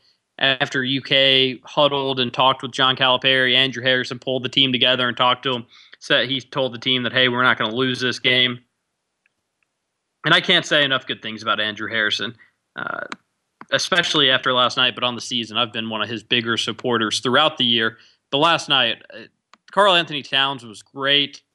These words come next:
U K doesn't win the game without his late game heroics and how hot he got in the paint. That little hook shot, unstoppable, unguardable, finished with nineteen points. Uh, just, again, really, really played well. Seven rebounds as well.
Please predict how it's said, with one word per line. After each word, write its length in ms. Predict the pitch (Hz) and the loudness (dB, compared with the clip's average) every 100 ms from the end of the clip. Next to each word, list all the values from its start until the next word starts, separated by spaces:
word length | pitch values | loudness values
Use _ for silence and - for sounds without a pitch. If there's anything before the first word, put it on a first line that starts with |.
| _ _ _ _ - | _ _ _ _ -18
U 180 | 131 147 | -14 -6
K 180 | 151 135 | -2 0
doesn't 300 | 135 131 127 | -2 -4 -6
win 140 | 131 | -4
the 80 | 123 | -2
game 500 | 123 131 135 127 131 _ _ _ _ _ | 0 0 -2 -4 -12 _ _ _ _ _
without 400 | 127 117 139 127 | -12 -2 0 2
his 400 | 120 127 123 110 | 0 -4 -4 -10
late 340 | 127 127 131 123 | -6 0 0 2
game 240 | 127 127 | 0 0
heroics 600 | 123 120 127 131 127 - | -4 -2 0 0 -2 -4
and 100 | 120 | -2
how 140 | 123 | -2
hot 320 | 123 139 135 117 | 0 0 0 0
he 140 | 127 | -2
got 260 | 123 123 127 | 0 0 0
in 60 | |
the 60 | 117 | -6
paint. 360 | - 131 131 - _ _ - | -2 0 0 -4 _ _ -8
That 100 | 131 | -4
little 200 | 127 113 | -4 -4
hook 220 | 156 143 | -4 -2
shot, 340 | - 143 135 - | 0 2 2 0
unstoppable, 840 | 160 147 - 135 135 135 131 131 | -4 -2 0 2 0 -4 -6 -2
unguardable, 760 | 156 147 135 131 135 131 127 - _ _ - | -2 -2 -2 -2 0 -2 -4 -6 _ _ -2
finished 260 | 151 131 | -2 -2
with 120 | 123 | -2
nineteen 440 | 123 135 123 139 123 | 0 0 0 -4 -4
points. 600 | 131 131 131 123 - - _ _ _ _ _ - | -2 0 0 0 -8 -14 _ _ _ _ _ -16
Uh, 200 | 50 - _ | -14 -16 _
just, 220 | - - - | -12 -12 -6
again, 340 | 131 123 104 | -2 0 0
really, 280 | 123 165 160 | 2 4 4
really 240 | 135 131 120 | 4 2 0
played 380 | - 135 120 | 0 2 2
well. 520 | 113 120 120 107 101 _ _ _ _ _ | 2 2 4 2 -2 _ _ _ _ _
Seven 240 | - 120 | -4 -2
rebounds 440 | 113 110 107 101 101 | -2 0 0 -2 -6
as 140 | 98 | -4
well. 340 | 123 113 107 | 0 0 -2